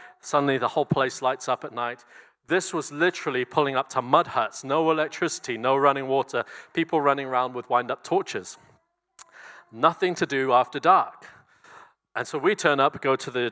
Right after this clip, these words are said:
chief and say, "Chief, can we please preach the gospel here?" He's a Muslim man. He's shining his torch on his feet as we talk. He's about sixty-five.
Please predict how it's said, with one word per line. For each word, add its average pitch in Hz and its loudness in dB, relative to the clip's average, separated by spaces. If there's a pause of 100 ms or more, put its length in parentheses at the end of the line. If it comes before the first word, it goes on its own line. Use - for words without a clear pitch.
(160)
chief 143 -10
and 117 -12
say, 113 -4
"Chief, 175 4
can 139 -6
we 160 -2
please 143 -2
preach - -4
the 127 -12
gospel 117 -2
here?" 98 -10 (680)
He's 120 -6
a 120 -2
Muslim 123 -4
man. 90 -12 (720)
He's 143 -6
shining 170 0
his 127 0
torch 160 2
on 127 2
his 117 -6
feet 139 -4
as 113 -8
we 117 -8
talk. 131 -4
He's 123 -8
about 151 2
sixty-five. 151 -10